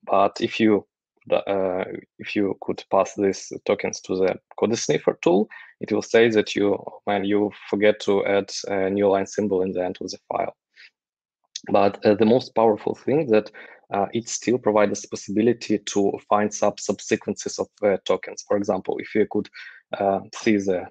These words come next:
tokens of a function declaration, that means that there should be a white space then, uh, and a function name. Or there can be no function name because it can be an anonymous function. Then it could be a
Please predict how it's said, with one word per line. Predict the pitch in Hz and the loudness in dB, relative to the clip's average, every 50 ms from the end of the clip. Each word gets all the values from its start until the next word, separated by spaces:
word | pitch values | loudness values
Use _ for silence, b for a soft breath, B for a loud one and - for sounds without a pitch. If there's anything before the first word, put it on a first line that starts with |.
| _ _ | _ _
tokens | - 104 - - 90 92 - 92 | -2 -2 -2 -2 -4 -8 -8 -10
of | 85 - | -10 -10
a | - | -10
function | - - - 117 - - 147 | -4 -2 -2 -2 0 0 0
declaration, | 127 113 - 127 120 123 127 127 - - - 120 95 | 0 2 4 6 8 8 6 6 2 -2 -2 -2 -4
that | 98 - - | -6 -6 -6
means | 98 104 107 104 | -4 -4 -4 -2
that | 98 95 - - | -4 -6 -6 -4
there | - 98 98 | -2 0 0
should | 101 - - 101 98 92 | 0 0 -2 -2 0 0
be | 101 | 0
a | 90 90 | 2 2
white | 95 90 - - | 0 0 -2 -4
space | - - - - - - - - | -6 -6 -6 -6 -6 -10 -10 -8
then, | - 92 - - B B B B B B - - | -8 -8 -8 -12 B B B B B B -10 -2
uh, | - 95 95 - | 0 0 2 2
and | 98 98 101 95 - | 0 0 -2 -2 -4
a | 101 | -6
function | - - 101 95 92 - - 101 - | -2 0 0 0 -2 -4 -6 -8 -8
name. | - - - | -8 -8 -2
Or | - 104 | 0 0
there | 104 104 113 110 | 2 4 4 4
can | 107 - - - 110 110 107 | 4 2 -2 0 2 2 4
be | 101 110 107 | 4 4 4
no | 98 104 117 113 101 | 6 6 6 4 4
function | - - 95 92 - - - 95 92 | 2 0 -2 -2 -2 -4 -2 -2 0
name | 95 95 87 | -2 -2 -2
because | - - - 90 - | -4 -4 -4 -4 -4
it | - - | -6 -8
can | - - 101 98 | -4 -4 -2 0
be | 101 101 95 | 2 2 0
an | 98 - - | 0 0 0
anonymous | 104 104 104 107 101 92 95 - | 0 2 2 2 0 0 -4 -6
function. | - - 95 92 90 - - - _ B B B B B B _ - | -6 -4 -4 -4 -4 -8 -12 -12 _ B B B B B B _ 2
Then | 104 101 104 107 110 | 4 4 6 6 6
it | 110 110 104 - - | 6 6 4 0 -4
could | - 110 107 104 101 | 0 0 0 0 2
be | 107 104 104 | 2 4 4
a | 104 - - - 98 98 95 98 98 95 | 2 0 -2 -2 0 0 2 0 0 -2